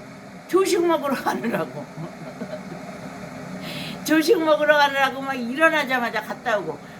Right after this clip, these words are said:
갔다 오자마자 또 나는 또 뭐 스키 타러. 아, 스키 부츠가 너무 무거워.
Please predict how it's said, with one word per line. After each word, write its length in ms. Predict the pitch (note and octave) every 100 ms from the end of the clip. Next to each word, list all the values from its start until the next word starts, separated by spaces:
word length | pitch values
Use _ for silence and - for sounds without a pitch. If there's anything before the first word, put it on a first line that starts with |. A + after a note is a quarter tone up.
| -
갔다 340 | D4+ - F4
오자마자 560 | D#4+ D4+ D4 C#4 B3+ C4 -
또 240 | C4+ B3+ - - - -
나는 340 | A3+ C4 C4
또 80 | C4
뭐 240 | A#3+ A#3+ A#3+
스키 360 | - - F#4+
타러. 340 | - C4 F#3 A2 - - - - - - - - - - -
아, 240 | G3+ A#3 F4
스키 400 | - - - F4
부츠가 760 | - B3 - F4 D#4 E4 C#4+ C#3 - - - - - -
너무 360 | C#4 F#4 F#4+ F4+
무거워. 640 | D#4+ C4 B3 D4 A#3 -